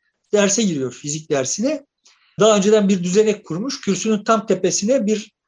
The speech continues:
sarkaç, devasa bir gülle bağlamış. Geliyor kürsüye. Gülleyi, kürsünün tepesi diye, pardon,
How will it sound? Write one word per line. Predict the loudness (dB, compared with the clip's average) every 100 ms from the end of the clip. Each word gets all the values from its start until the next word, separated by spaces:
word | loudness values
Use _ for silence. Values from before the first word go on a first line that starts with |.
| _ _ _
sarkaç, | -2 0 0 0 -2 -6 0
devasa | 2 4 2 2 2
bir | 0 -4 _ _ -4
gülle | 0 2 2
bağlamış. | 2 0 -2 -6 -10 -14 -20 _ _ _ _
Geliyor | -4 0 2 0
kürsüye. | -4 -12 -12 -6 -4 -4 -8 _ _ _ _ _ _ _
Gülleyi, | -4 2 2 2 0 -2 -8 _ _ _ _
kürsünün | -8 0 0
tepesi | 2 0 0 0
diye, | -2 -6
pardon, | -4 -4 -8